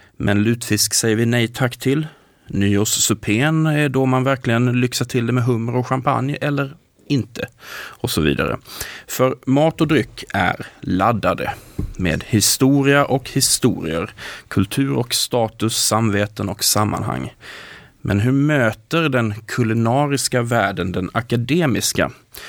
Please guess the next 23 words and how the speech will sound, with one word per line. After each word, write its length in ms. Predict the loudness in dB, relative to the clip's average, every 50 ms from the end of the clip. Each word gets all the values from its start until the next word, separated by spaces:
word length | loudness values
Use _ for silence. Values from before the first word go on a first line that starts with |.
| -18 -20 -16
Hur 180 | -4 -2 -2 -2
kan 200 | 0 0 0 2
man 180 | 2 2 0 0
som 200 | -2 -2 -4 -4
forskare 720 | -4 -2 -2 -2 0 -2 -4 0 0 2 2 2 2 0 -2 -6
intressera 560 | -6 -6 -6 -2 -2 -2 0 0 -2 -2 -2
sig 220 | -4 -6 -6 -6 -8
för 160 | -8 -8 -4
mat 400 | -2 -2 -2 -2 -4 -6 -10 -10
och 240 | -10 -10 -10 -12 -10
dryck? 600 | -10 -6 -4 0 4 4 4 4 2 _ -12 -10 -8 -8 -10 _ -16 -14 -12 -12 -12 -12 -12 -6 0
Detta 220 | 0 0 2 2
ska 160 | 0 2 2
vi 80 | 0 2
prata 260 | 4 2 2 2 2
om 100 | -2 -2
idag. 420 | 0 0 0 0 0 -2 -8 -14 -18 -20 _ _ _ _ _ _ _ _ _ _ _ _ 0
Och 300 | 0 0 0 -2 -10 -16 _ _ _ -6
runt 360 | 0 2 2 2 2 0 -4
bordet 400 | -2 0 2 2 2 2 0 0
här 220 | 0 0 0 0 0
så 160 | -2 -2 -2
sitter 360 | -2 -4 -6 -6 -6 -8